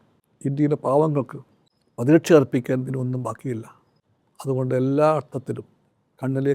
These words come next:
കൃഷ്ണമണിയെപ്പോലെ എൽ ഡി എഫിനെ ശക്തിപ്പെടുത്തണം, എൽ ഡി എഫ്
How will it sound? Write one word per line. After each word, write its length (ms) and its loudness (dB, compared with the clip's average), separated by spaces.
കൃഷ്ണമണിയെപ്പോലെ 760 -2
എൽ 240 0
ഡി 80 2
എഫിനെ 400 -8
ശക്തിപ്പെടുത്തണം, 720 -10
എൽ 140 2
ഡി 120 8
എഫ് 120 -2